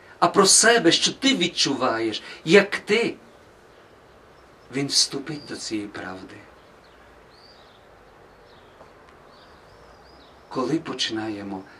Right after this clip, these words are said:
стояти в правді перед Господом в Божій присутності, Е,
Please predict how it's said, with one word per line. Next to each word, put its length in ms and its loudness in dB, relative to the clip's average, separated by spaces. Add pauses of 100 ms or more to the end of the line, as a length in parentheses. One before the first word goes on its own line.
стояти 440 -6
в 40 -12
правді 460 -12 (1600)
перед 380 -6
Господом 680 -4 (560)
в 40 -12
Божій 220 -2
присутності, 800 -8 (1500)
Е, 320 -8